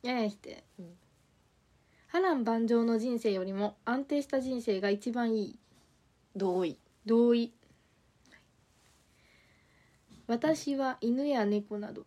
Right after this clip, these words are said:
Speaker 1: 小さな動物が大好きであり、とても大切にしている。」かっこするだろ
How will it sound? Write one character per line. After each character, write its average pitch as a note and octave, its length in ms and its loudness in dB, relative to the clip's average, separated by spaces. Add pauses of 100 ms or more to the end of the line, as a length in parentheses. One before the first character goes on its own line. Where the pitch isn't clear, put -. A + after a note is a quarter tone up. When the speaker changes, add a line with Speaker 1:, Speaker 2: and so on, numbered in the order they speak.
Speaker 1:
小 D#4 200 -2
さ C4 120 -2
な G3 140 -4
動 G3+ 180 2
物 G3+ 220 0
が G#3 120 0
大 B3 220 -2
好 - 80 -14
き G#3 140 -8
で G3 100 0
あ G3 80 0
り、 G3+ 140 -8
と A3+ 100 -8
て A#3+ 140 -4
も A#3 160 -4
大 A#3+ 240 -4
切 A#3 240 -8
に A#3 160 -2
し - 80 -12
て A#3+ 140 -6
い A3+ 100 -2
る。」 A3 220 -4
か C4+ 140 -4
っ B3+ 80 -14
こ - 140 -12
す - 160 -4
る A3 140 0
だ G#3 120 2
ろ G3+ 240 -2